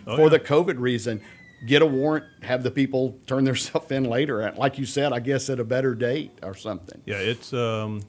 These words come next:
Speaker 1: well, and I, I guess at that point they can, they can go straight to the,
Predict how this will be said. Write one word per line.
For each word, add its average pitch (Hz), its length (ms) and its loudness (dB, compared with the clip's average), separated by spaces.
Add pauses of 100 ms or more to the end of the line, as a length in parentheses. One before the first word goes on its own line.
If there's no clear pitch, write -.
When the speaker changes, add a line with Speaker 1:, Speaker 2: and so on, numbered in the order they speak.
(120)
Speaker 1:
well, 123 280 -2
and 113 180 -4
I, 110 220 -4
I - 20 -2
guess 113 300 -4
at 104 100 -10
that 110 220 -8
point 113 240 -8
they 104 160 -6
can, 101 300 -8 (120)
they 98 80 -10
can 101 80 -8
go 104 140 -6
straight 104 380 -8
to 104 120 -10
the, 90 320 -8